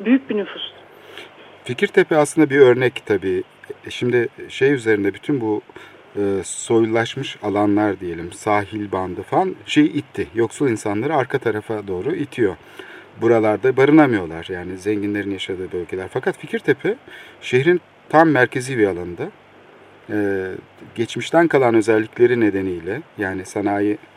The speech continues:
Speaker 2: mahallesine yakın olması, işte içinde hava gazı fabrikası olması falan.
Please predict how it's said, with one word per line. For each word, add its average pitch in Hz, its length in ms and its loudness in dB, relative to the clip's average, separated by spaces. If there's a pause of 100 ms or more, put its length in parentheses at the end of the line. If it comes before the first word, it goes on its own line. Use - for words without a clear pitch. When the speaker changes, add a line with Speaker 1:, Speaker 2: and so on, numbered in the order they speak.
(200)
Speaker 2:
mahallesine 104 500 0
yakın 101 240 -6
olması, 98 520 -4
işte - 240 -12 (100)
içinde 101 260 -4
hava 101 180 0
gazı 101 200 -2
fabrikası - 560 -8
olması - 360 -10
falan. 139 240 -4